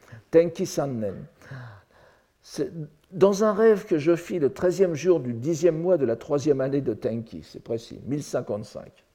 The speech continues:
Le Bouddha se, le, le Bouddha Amida, c'est Amida Butsu, n'est-ce pas ?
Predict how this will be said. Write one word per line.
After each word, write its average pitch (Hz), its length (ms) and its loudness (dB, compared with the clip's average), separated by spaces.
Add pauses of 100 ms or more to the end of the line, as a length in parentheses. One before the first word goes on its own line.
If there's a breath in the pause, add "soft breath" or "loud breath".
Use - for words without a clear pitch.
(580 loud breath)
Le 156 120 4
Bouddha 196 340 6
se, 202 160 -4 (180)
le, 143 220 4
le 156 100 6
Bouddha 170 440 0
Amida, 175 440 -2 (800)
c'est - 240 -20 (100)
Amida 131 280 -6
Butsu, 117 320 -8
n'est-ce - 160 -20
pas ? - 140 -20